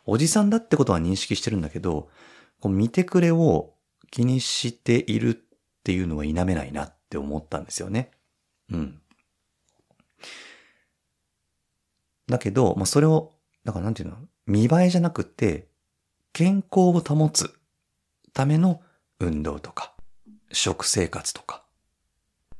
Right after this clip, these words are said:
生活サイクルを意識して、年を取っていくんだけれども、その老いを緩やかにしていこうと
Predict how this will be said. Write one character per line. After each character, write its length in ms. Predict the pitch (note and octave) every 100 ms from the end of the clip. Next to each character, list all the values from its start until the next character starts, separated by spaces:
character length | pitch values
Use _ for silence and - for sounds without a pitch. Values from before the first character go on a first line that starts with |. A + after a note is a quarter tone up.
| - - -
生 260 | - G2
活 240 | F2 F2+ -
サ 160 | -
イ 80 | F2+
ク 120 | -
ル 100 | E2+
を 100 | E2
意 60 | F2
識 240 | - -
し 180 | - -
て、 380 | - C3 D2 - _ _ _ _ _ _ _ -
年 240 | G2 -
を 120 | B2+
取 180 | G#2+ C3+
っ 40 |
て 120 | - G#2+
い 80 |
く 160 | F#2 D3+
ん 80 | C#3+
だ 100 | B2+
け 100 | A#2
れ 60 |
ど 120 | A2 A2+
も、 420 | C3 A#2+ D2 - _ _ _ _ _ _
そ 160 | - F#2
の 160 | E2+ -
老 140 | G#2
い 120 | C3
を 340 | A#2+ E2+ D2+ - _ _ _ _ _ _ _
緩 240 | - F#2+ E3
や 140 | F#3+
か 160 | - C#3+
に 280 | D3+ D#3+ - _ _
し 140 | - -
て 100 | D#2+
い 80 | D2+
こ 200 | - -
う 20 |
と 160 | -